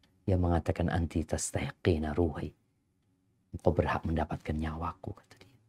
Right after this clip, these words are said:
Artinya dia menyelamatkan rumah tangganya. Dan sang istri berbakti sama orang tuanya.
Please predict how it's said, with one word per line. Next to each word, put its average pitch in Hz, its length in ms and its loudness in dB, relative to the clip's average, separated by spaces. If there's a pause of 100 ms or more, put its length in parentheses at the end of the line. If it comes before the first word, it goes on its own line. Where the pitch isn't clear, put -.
(640)
Artinya 95 320 4
dia 95 240 8
menyelamatkan 107 1040 6 (320)
rumah 117 320 8
tangganya. 117 400 -6 (800)
Dan 110 160 10
sang 120 320 6
istri 214 400 12
berbakti 147 800 12
sama 110 240 10
orang 107 160 6
tuanya. 92 280 2